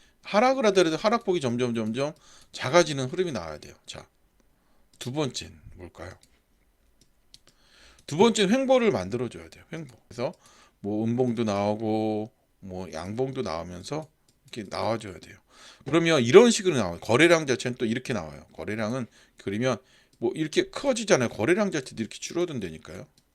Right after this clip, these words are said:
그러다가 거래량이 이렇게 터지는 구간이 있는데 이때부터가 아마 관심이 갖는 종목 구간이에요. 자, 세 번째는 이동평균선 이십일 선이 상승 추세로 돌아서야 되죠.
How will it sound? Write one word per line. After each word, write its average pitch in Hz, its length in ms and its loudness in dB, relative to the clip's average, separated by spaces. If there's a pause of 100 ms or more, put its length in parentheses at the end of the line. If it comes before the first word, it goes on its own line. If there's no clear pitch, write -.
(1080)
그러다가 117 460 -2 (240)
거래량이 135 480 0
이렇게 107 220 -4
터지는 185 380 -4
구간이 120 280 -4
있는데 95 240 -10 (320)
이때부터가 135 720 4
아마 117 240 -4
관심이 120 540 -4
갖는 107 360 -6
종목 98 380 -10
구간이에요. 120 500 2 (460)
자, 95 160 -8
세 180 160 2
번째는 190 520 0 (1300)
이동평균선 190 760 2
이십일 131 380 -2
선이 151 320 -2 (400)
상승 226 340 -4
추세로 151 360 -6
돌아서야 107 520 -4
되죠. - 320 -20